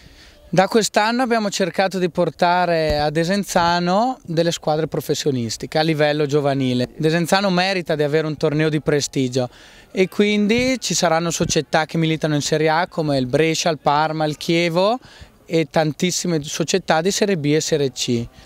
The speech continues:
periodo è quello di maggio, dal dieci al ventinove. Speriamo che venga fuori un,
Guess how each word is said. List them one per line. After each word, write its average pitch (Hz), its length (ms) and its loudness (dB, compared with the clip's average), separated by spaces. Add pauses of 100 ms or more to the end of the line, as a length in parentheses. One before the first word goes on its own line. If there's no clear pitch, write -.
(120)
periodo 170 380 2
è 160 40 -2
quello 165 200 -2
di 165 120 -2
maggio, 196 480 0
dal 185 240 0
dieci 151 680 0
al 131 180 0
ventinove. 160 840 0 (420)
Speriamo 160 540 -2
che 175 140 -4
venga 131 880 -2
fuori 143 680 0
un, 123 760 -4